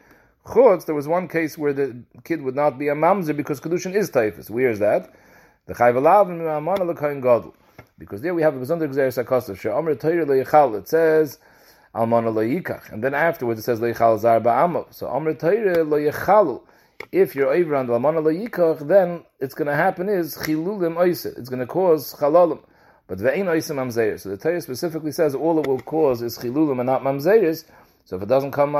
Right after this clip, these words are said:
cause Mamzeris, it must be Kedushin and Typhus. 'Cause if Kedushin wouldn't be Typhus, it would cause Mamzeris. So maybe here we have a Makar that this is a Chai V'Lav and Rebbe Kiva is Moide that Kedushin will be Typhus. So Mamela will be Moikim, according to Rebbe Kiva, the Pasuk of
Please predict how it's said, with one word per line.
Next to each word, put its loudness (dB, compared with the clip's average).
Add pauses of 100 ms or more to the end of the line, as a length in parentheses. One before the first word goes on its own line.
cause 0
Mamzeris, 0
it -14
must 0
be -8
Kedushin -8
and -10
Typhus. 2
'Cause -8
if -4
Kedushin -8
wouldn't -4
be -4
Typhus, -2
it -4
would 0
cause 2
Mamzeris. -2 (480)
So -16
maybe -2
here 4
we 4
have 4
a -6
Makar 4
that -2
this -12
is -14
a 0
Chai 0
V'Lav 0
and -4
Rebbe -6
Kiva -6
is -8
Moide 0 (580)
that 0
Kedushin -2
will 2
be -4
Typhus. -4
So -10
Mamela 2
will -2
be -4
Moikim, 0
according -6
to -6
Rebbe -4
Kiva, -8
the -6
Pasuk 0
of 2